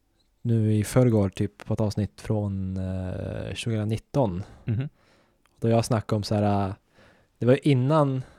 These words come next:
Speaker 1: eller det var liksom när jag hade börjat, precis flyttat till Härnösand
Speaker 2: Mm.
Speaker 1: och skulle börja plugga matte på komvux.
Speaker 2: Mm. Ja.
Speaker 1: Men det var också så här att jag snackade om, "Oj, shit, jag måste skaffa jobb kanske, liksom,
Speaker 2: Mhm.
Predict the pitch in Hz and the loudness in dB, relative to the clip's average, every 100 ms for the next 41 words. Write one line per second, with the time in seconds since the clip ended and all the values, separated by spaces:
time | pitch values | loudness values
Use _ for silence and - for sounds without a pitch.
0 | _ _ _ _ - 127 131 143 135 127 | _ _ _ _ -6 -2 0 0 0 0
1 | 120 117 123 123 131 - - - - _ | -2 0 2 2 0 -4 -16 -16 -16 _
2 | - 135 143 - 123 113 113 147 120 110 | -8 -2 0 0 0 0 0 2 0 0
3 | 117 - _ - 110 107 _ _ _ _ | -6 -10 _ -8 -6 -6 _ _ _ _
4 | _ _ _ - 123 - 117 113 110 113 | _ _ _ -8 -6 -2 0 2 0 0
5 | 117 120 - - - 139 117 98 - - | 0 -2 -2 -4 0 0 2 0 -4 -8
6 | - - 190 190 _ _ _ _ _ - | -10 -8 -10 -10 _ _ _ _ _ -14
7 | 135 - 120 135 160 123 - 160 123 110 | -14 -2 2 8 10 8 6 8 8 6
8 | 113 123 - 117 110 117 - 139 113 - | 4 4 4 4 2 -4 2 4 6 4
9 | 131 113 120 117 104 98 135 175 113 - | 2 0 0 0 2 8 12 12 10 -2
10 | - - 104 - 98 98 - 107 107 90 | -6 -2 0 0 -2 -4 -6 -6 -6 -8